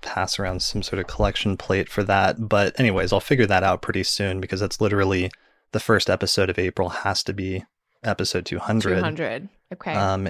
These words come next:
Speaker 1: and then after that, I'll be interviewing Kim Farnell about her new book on Alan Leo, which I'm really stoked about. And it should be a good month.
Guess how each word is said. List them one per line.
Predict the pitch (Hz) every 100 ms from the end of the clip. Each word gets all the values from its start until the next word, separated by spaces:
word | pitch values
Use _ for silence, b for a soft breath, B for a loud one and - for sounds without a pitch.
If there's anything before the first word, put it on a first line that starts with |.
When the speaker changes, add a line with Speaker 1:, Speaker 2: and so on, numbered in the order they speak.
| -
Speaker 1:
and | 107 95
then | 92
after | 90 95 107
that, | 95 95
I'll | 95
be | 98 87
interviewing | 98 95 98 98 92 95
Kim | - 107 101
Farnell | - 92 98 107 110 90
about | 98 -
her | - 98
new | 98
book | 90 92
on | 90
Alan | 87 90 90 95
Leo, | 113 123 113
which | 101
I'm | 98
really | 98 92
stoked | - 107 101 -
about. | 104 101 104 151 b b b b b -
And | 98 92 92
it |
should | - 95
be | 90
a |
good | 85 78
month. | 110 127 -